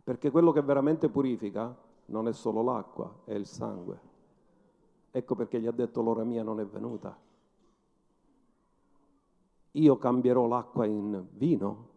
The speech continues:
ma quel vino rappresenta il sangue. Loro si volevano purificare solo attraverso l'acqua,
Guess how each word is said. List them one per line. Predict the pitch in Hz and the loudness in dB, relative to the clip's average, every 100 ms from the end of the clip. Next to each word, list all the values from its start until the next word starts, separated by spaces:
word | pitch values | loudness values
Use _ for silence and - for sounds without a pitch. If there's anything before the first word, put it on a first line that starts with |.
| _ _ _ | _ _ _
ma | - 82 | -14 -4
quel | 101 110 | -2 4
vino | 143 92 95 - - - | 6 4 -2 -12 -20 -10
rappresenta | - - 110 107 107 117 | -8 -4 -4 -2 -2 -4
il | - | -4
sangue. | 151 123 98 85 - _ _ _ _ _ _ _ _ _ _ _ _ _ _ _ _ - | -4 -4 -6 -12 -16 _ _ _ _ _ _ _ _ _ _ _ _ _ _ _ _ 4
Loro | 131 214 208 151 | 10 12 12 8
si | 156 | 4
volevano | 143 147 135 131 | 4 6 6 4
purificare | 135 - 117 120 147 147 | 4 2 0 0 0 0
solo | 117 131 | 0 0
attraverso | 123 - 123 117 - | -2 -2 -2 -2 -2
l'acqua, | 139 165 - 101 104 | -2 -2 -4 -6 -6